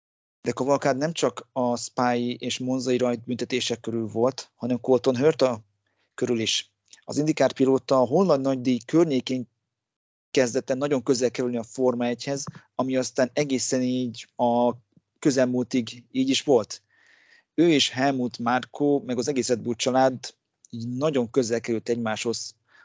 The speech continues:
hogy kétezer-huszonháromtól kezdve így a Forma egyes mezőny részévé-, rész-, Forma egyes mezőnyben is be tudjon mutatkozni.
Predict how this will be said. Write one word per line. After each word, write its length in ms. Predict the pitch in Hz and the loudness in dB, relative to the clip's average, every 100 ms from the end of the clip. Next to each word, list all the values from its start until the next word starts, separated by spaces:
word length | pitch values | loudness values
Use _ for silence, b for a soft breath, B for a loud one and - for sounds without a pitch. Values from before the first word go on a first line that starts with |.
| - | -16
hogy 100 | - | 0
kétezer-huszonháromtól 1600 | 147 143 - 117 110 110 123 - 113 110 101 120 117 107 117 107 | 0 2 4 2 4 -2 -2 -4 -4 -4 -2 -2 -2 -2 -6 0
kezdve 400 | 117 107 107 107 | 0 0 -4 -4
így 260 | 104 - _ _ _ - | -4 -14 _ _ _ -6
a 240 | 110 107 | -4 -4
Forma 400 | - 131 127 120 | 0 4 4 4
egyes 840 | 113 101 - - _ _ - 113 | 0 -4 -10 -12 _ _ -6 -4
mezőny 240 | 135 123 117 | -2 -2 0
részévé-, 460 | 117 - 113 113 - 120 - | 0 0 -2 -4 -8 -12 -8
rész-, 300 | 123 135 131 120 _ | 2 2 2 -6 _
Forma 220 | - 151 127 | 0 2 4
egyes 180 | 117 | 0
mezőnyben 400 | 127 131 117 117 | -2 -4 -2 -2
is 80 | 113 | -2
be 80 | 120 | -4
tudjon 260 | 117 117 113 | -2 -4 -4
mutatkozni. 680 | 117 - - 110 110 104 | -4 -6 -6 -8 -8 -10